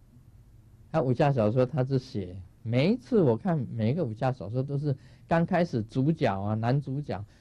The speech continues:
都被人家欺负得很厉害，啊，最后的时候他被，被逼到一个地方去，找到一个仙丹吃了，他就不得了了，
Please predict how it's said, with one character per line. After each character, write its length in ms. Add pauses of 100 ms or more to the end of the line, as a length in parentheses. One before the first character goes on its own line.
(160)
都 140
被 200
人 140
家 140
欺 260
负 200
得 120
很 160
厉 160
害， 220 (1300)
啊， 100
最 260
后 160
的 100
时 200
候 260
他 160
被， 260 (720)
被 120
逼 260
到 220
一 40
个 80
地 220
方 180
去， 280
找 260
到 140
一 40
个 80
仙 300
丹 220
吃 380
了， 120
他 160
就 180 (1300)
不 100
得 200
了 140
了， 100